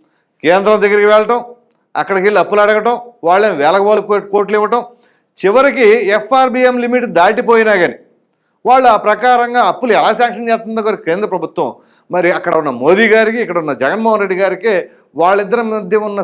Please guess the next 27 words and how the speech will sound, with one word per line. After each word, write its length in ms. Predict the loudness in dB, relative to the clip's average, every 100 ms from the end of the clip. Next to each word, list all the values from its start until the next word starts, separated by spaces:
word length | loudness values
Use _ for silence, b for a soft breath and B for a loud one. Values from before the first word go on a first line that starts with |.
| -6
సాన్నిహిత్యం, 640 | -4 -2 -2 -4 -4 -6 -6 -10 b b -4
దాన్ని 180 | -4 -4
బట్టి 160 | -2 -2
అర్థం 200 | -2 -6 -8
చేసుకోండి. 340 | -10 -12 -16 -18 _ _ _ -6
స్వయాన 380 | 0 2 2 0 -2 -4
కేంద్ర 360 | -2 -2 0 0 0
ఆర్థిక 280 | 0 -4 -4 0
శాఖ 240 | 2 2 0 0
మంత్రి 240 | -2 -2 0
గారే 280 | 0 0 0 0 0 -4 b b b b -4 -2
జగన్మోహన్ 500 | 0 0 0 0 -2
రెడ్డి 160 | -2 0
గారు 200 | 0 0 -2 -4
దత్తపుత్రుడు 520 | -4 -4 -4 -4 -4 -2
మోదీ 180 | -2 -2
గారికి 260 | -2 -2 -6
అని 180 | -6 -6
చెప్పేసి 300 | -6 -6 -6 -6
అన్నారు 280 | -2 -4 -4
అంటే 120 | -6 -6
అటువంటి 260 | -6 -8 -10
కితాబు 280 | -4 -2 -2
ఇచ్చారంటే 480 | -4 -4 -4 -4 -6 -8 -12 b b b -4
ఇక 100 | 2 4 4 0 -4 -10
నిజంగానే 520 | -4 -4 0 0 0 0
ఆంధ్రప్రదేశ్ని 840 | -2 -2 -4 -2 0 -2 -2 -4